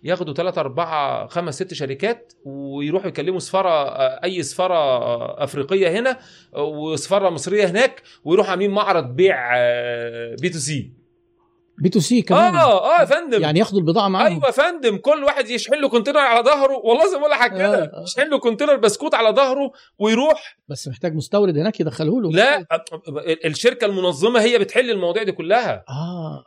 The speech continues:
Speaker 1: بحيث
Speaker 2: معرض
Speaker 1: أنت
Speaker 2: البيع
Speaker 1: بت-،
Speaker 2: للجمهور.
Speaker 1: أنت بتقول لهم بضاعة أهي، هم بيبعتوا الكونتينر، ياخدوا الكونتينر، يشحنوه، يودوه، يدخلوه، يحطوا لك في الجناح بتاعك في المعرض.
Speaker 2: ومسموح
Speaker 1: والمعرض
Speaker 2: في، مسموح إنك تبيع.
Speaker 1: آه، بيع، ما هو، آه،
Speaker 2: الجمهور.
Speaker 1: معرض بيع مباشر.
Speaker 2: آه.
Speaker 1: معظم المعارض في أفريقيا برضو، للمناسبة،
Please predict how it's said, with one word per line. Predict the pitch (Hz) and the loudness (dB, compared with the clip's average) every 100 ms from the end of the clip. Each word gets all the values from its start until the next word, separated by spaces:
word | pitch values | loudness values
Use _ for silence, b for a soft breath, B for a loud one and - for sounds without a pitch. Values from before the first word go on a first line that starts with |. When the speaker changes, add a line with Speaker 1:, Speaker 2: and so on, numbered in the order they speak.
| - | -2
Speaker 1:
بحيث | - 139 185 208 | 0 2 0 0
Speaker 2:
معرض | 160 254 | 0 0
Speaker 1:
أنت | |
Speaker 2:
البيع | 240 208 | 2 0
Speaker 1:
بت-، | 180 | 0
Speaker 2:
للجمهور. | 156 262 294 185 190 135 | 2 0 0 -4 -4 -4
Speaker 1:
أنت | 220 208 | -4 -4
بتقول | 180 196 | -2 -2
لهم | 214 | -2
بضاعة | 170 214 190 | 2 2 4
أهي، | 190 277 - | 2 0 -4
هم | 180 | -8
بيبعتوا | 170 160 190 | -4 -4 -6
الكونتينر، | - 151 139 208 180 | -10 -6 0 0 0
ياخدوا | 175 165 | -4 -6
الكونتينر، | 170 151 139 151 127 | -10 -10 -6 -4 -2
يشحنوه، | 143 - 156 170 156 127 | -4 -8 -6 -4 -2 -2
يودوه، | 139 139 175 | -2 -2 -2
يدخلوه، | 127 - 156 196 254 240 B | -2 -2 -2 -2 -4 -6 B
يحطوا | 156 165 214 | -10 -6 0
لك | 214 - | -2 -2
في | 165 | -10
الجناح | 143 160 214 165 | 0 2 2 -2
بتاعك | 165 185 180 | -2 -2 -2
في | |
المعرض. | 139 123 104 101 - - - _ _ | -4 -4 -4 -8 -14 -20 -20 _ _
Speaker 2:
ومسموح | 143 139 147 185 233 | -4 0 0 2 2
Speaker 1:
والمعرض | 233 247 220 | 4 2 2
Speaker 2:
في، | 160 | -2
مسموح | 156 - 196 | -4 -2 -2
إنك | 190 - | -2 -2
تبيع. | 175 185 139 | 0 2 2
Speaker 1:
آه، | |
بيع، | 185 247 185 | 2 2 0
ما | 143 | -2
هو، | 139 | -2
آه، | 160 | -2
Speaker 2:
الجمهور. | 160 170 220 | 0 2 2
Speaker 1:
معرض | 156 180 | 2 0
بيع | - 190 | 0 -2
مباشر. | 180 214 - - | 2 0 0 -6
Speaker 2:
آه. | 165 | -4
Speaker 1:
معظم | 185 160 | -4 -4
المعارض | 135 123 131 190 160 | -4 -4 0 0 0
في | 135 | -4
أفريقيا | 123 175 - 139 | -2 -2 -2 -2
برضو، | 139 170 127 | -2 -2 -2
للمناسبة، | 113 117 160 156 160 | -2 -2 -2 -2 -4